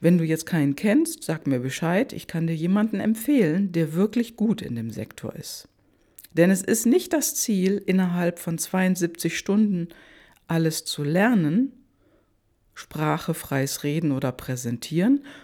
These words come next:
sondern nur den ersten Schritt zu machen, sich anzumelden und zu starten. Ja, und als Paula ihre Bestandskunden nach Empfehlungen gefragt hat,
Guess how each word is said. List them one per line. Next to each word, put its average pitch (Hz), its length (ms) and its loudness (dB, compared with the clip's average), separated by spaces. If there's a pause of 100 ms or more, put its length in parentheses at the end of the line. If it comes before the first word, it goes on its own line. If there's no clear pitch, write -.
sondern 190 420 2
nur 247 160 6
den 254 160 6
ersten 214 420 0
Schritt 214 280 -4
zu - 140 -4
machen, 120 360 -4
sich 123 300 -8
anzumelden 196 680 2
und - 140 -4
zu - 120 -4
starten. - 640 0 (1200)
Ja, 175 140 4
und 170 240 0
als 165 420 0 (140)
Paula 233 600 2 (1120)
ihre 170 260 0
Bestandskunden 226 800 2
nach 196 160 0
Empfehlungen 196 540 2
gefragt - 580 -10
hat, - 300 -14